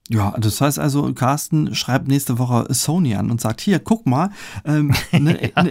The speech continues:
Speaker 1: Xbox, da fehlt halt eine, eine, eine Playstation aus Klemmbausteinen, ne? Mach das doch
Speaker 2: Ja.
Speaker 1: mal.“ Ja, also,
Speaker 2: Wobei,
Speaker 1: ähm,
Speaker 2: ob die so interessant wirken würde, na gut, die PlayStation, die PlayStation fünf dann schon eher,
Speaker 1: Ja.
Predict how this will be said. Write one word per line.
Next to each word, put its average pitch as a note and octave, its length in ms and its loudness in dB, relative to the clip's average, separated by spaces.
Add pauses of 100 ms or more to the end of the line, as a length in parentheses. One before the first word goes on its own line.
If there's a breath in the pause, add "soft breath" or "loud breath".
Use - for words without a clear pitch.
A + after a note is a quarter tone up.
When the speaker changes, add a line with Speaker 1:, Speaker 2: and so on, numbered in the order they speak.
(120)
Speaker 1:
Xbox, F#3 400 -2
da D#3 120 4
fehlt F#3+ 260 0
halt D3+ 240 0
eine, D#3 200 0
eine, D3 200 0
eine C#3 200 2
Playstation A2+ 640 0
aus G2 140 2
Klemmbausteinen, G2 720 0
ne? D3+ 140 2
Mach G3+ 240 0
das - 220 -4
doch C3+ 160 -2
Speaker 2:
Ja. C3+ 160 4
Speaker 1:
mal.“ G#2 120 0 (1600 loud breath)
Ja, A2 180 2
also, C3+ 320 0
Speaker 2:
Wobei, G#2 220 2
Speaker 1:
ähm, G2 80 0
Speaker 2:
ob - 100 -6
die C3+ 140 2
so C3+ 120 0
interessant A2 540 0
wirken A#2+ 340 2
würde, A#2 200 0
na A2+ 100 2
gut, D#3+ 180 -2
die C#3 60 2
PlayStation, A#2+ 840 -2
die A2+ 180 0
PlayStation B2 720 -2
fünf D3 400 -2
dann A#2 180 -2
schon A2 220 2
eher, B2 380 0
Speaker 1:
Ja. D3+ 240 2